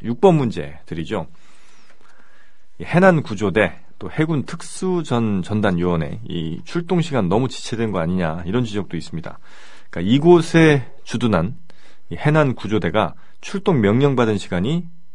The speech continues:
오전 아홉 시 삼십사 분, 그리고 이들 해난 구조대의 일 일진이 헬기에 오른 시간이 열 시 오십 분입니다. 그리고 현장에 도착한 건 낮 열두 시 사 분.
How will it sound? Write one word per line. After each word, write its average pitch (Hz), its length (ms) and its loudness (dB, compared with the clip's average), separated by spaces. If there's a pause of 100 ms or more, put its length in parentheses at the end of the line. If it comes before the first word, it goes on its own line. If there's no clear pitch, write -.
오전 95 260 0
아홉 87 180 4
시 - 60 -10
삼십사 120 480 -2
분, 101 240 -2 (600)
그리고 87 360 -2 (380)
이들 151 400 4
해난 165 320 2
구조대의 90 500 0
일 135 160 6
일진이 107 440 0 (520)
헬기에 175 320 4
오른 110 300 6
시간이 104 480 0 (220)
열 98 200 6
시 - 220 -2
오십 123 240 0
분입니다. - 420 -8 (760)
그리고 85 480 -2
현장에 151 460 2
도착한 90 500 -4
건 170 220 0 (320)
낮 82 240 0
열두 85 320 -2
시 135 400 -8
사 - 240 -12
분. 78 160 -12